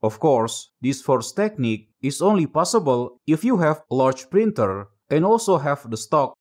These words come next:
for the large paper to begin with. To change the paper size, you can open the print screen.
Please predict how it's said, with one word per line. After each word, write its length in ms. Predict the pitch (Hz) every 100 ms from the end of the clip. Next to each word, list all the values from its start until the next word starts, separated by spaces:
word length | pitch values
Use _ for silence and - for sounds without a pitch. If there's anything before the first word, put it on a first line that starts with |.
| -
for 140 | 170
the 140 | 175 220
large 380 | 131 113 - -
paper 500 | 202 196 113 104 _ -
to 100 | 123
begin 340 | 110 123 131
with. 320 | 104 101 - _ _ _ _ _
To 240 | 151 165 139
change 320 | 208 240 -
the 80 | 147
paper 360 | 160 175 110
size, 560 | 101 151 120 101 - - _ -
you 140 | 147
can 180 | 170 202
open 240 | 240 190
the 100 | 147
print 300 | 131 113 104
screen. 580 | - 147 131 104 98